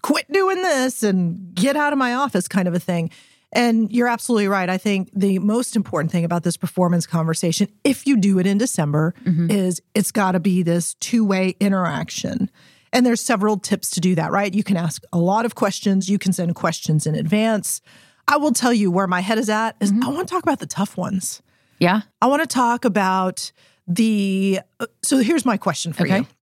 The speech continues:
Speaker 1: When you are setting up your performance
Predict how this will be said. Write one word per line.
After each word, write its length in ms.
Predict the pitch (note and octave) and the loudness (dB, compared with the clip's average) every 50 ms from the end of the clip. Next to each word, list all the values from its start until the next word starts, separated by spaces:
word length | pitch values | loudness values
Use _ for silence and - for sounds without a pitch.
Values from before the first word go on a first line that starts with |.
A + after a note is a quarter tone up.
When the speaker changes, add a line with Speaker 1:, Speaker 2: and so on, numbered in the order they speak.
| _ _ _ _ _ | _ _ _ _ _
Speaker 1:
When 200 | - A3 A3+ A3+ | 0 2 4 4
you 320 | A3 A#3 C#4+ E4 F4 E4+ - | 4 4 2 2 0 0 0
are 120 | A#3+ A3 | 0 0
setting 440 | G#3+ - - - A3+ G#3 G3+ G3+ F#3+ | 0 -2 -4 -2 0 0 2 2 2
up 220 | F3 E3+ E3 - - | 2 0 -2 0 0
your 120 | E3+ E3 | 0 0
performance 840 | - - F3 - - - - F#3 F3+ F3+ F3 F3 F3 - - - | 0 -2 -6 -6 -6 -2 0 2 2 2 2 0 0 -4 -6 -10